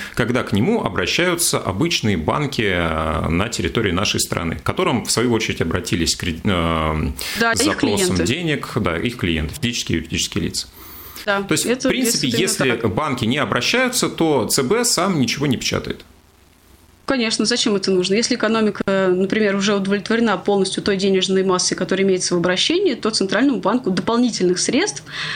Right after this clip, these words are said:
Speaker 2: э, обеспечивать не нужно. Но, как мы видим, такого практически никогда не бывает. Все время выдаются какие-то кредиты, все время расширяются производства, запускаются новые производственные линии, приходят новые инвестиции, и потребность в деньгах, она с каждым годом увеличивается.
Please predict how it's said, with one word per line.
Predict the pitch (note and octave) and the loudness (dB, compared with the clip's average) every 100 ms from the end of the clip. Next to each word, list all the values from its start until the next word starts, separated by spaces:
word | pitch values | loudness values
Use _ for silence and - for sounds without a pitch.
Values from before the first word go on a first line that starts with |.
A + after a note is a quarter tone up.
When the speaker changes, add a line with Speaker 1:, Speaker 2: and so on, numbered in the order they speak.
| - - | -8 -2
Speaker 2:
э, | F#3 F3 E3+ - | 0 2 0 -2
обеспечивать | G3 - C#4+ - C4 | -2 0 0 0 0
не | C4 | 2
нужно. | A#3 F3+ E3 D#3+ | 2 2 0 2
Но, | G3 A3 | 2 0
как | G#3+ | -2
мы | G#3+ G#3 F#3+ | 0 2 0
видим, | F#3 B3 G3+ F3+ | 0 0 0 0
такого | F#3+ F#3 F#3+ E3+ | -2 -2 0 -2
практически | E3+ F#3+ G3+ - F#3 | -2 -2 0 0 0
никогда | F#3 F#3+ F#3 | 0 0 2
не | F#3 | 2
бывает. | F3 A3+ F4 | 2 0 0
Все | - A#3+ | 0 0
время | A3 | 0
выдаются | F#3 F3+ F3+ - | 2 0 0 -2
какие-то | E3+ E3+ E3+ | -4 -4 -2
кредиты, | G3 G3 D#4 E4+ D#4+ | -4 0 0 0 0
все | - | 0
время | G3+ G#3+ F#3+ F3+ | 2 2 2 2
расширяются | F3 - G#3 G3 E3+ E3+ | 0 0 2 0 0 -2
производства, | - F#3 G#3 E4 - - | 0 0 2 0 0 -2
запускаются | - - - F#3 G#3+ | -2 -2 0 0 2
новые | F#3+ | 0
производственные | F#3+ F#3+ F#3 - F#3+ | 0 0 0 0 2
линии, | C#4+ E4 D4 | 4 4 4
приходят | D4+ - F#3+ | 0 -2 0
новые | G3 F3+ E3+ | 0 2 0
инвестиции, | F3 F3 E4 E4+ - A#3+ - - - - | 0 0 0 0 0 -2 -4 -10 -8 -2
и | A3 | 0
потребность | G3+ C4+ C#4 A#3 | 0 0 2 0
в | - | 0
деньгах, | G3+ G#3+ C#4+ G3 | 0 0 0 0
она | F#3+ A#3+ A#3 | 0 2 0
с | |
каждым | - G#3+ F#3 | 0 0 0
годом | F#3+ A#3 | 2 2
увеличивается. | A3 A3 A3 - E3+ - - | 2 2 2 0 -2 -2 -4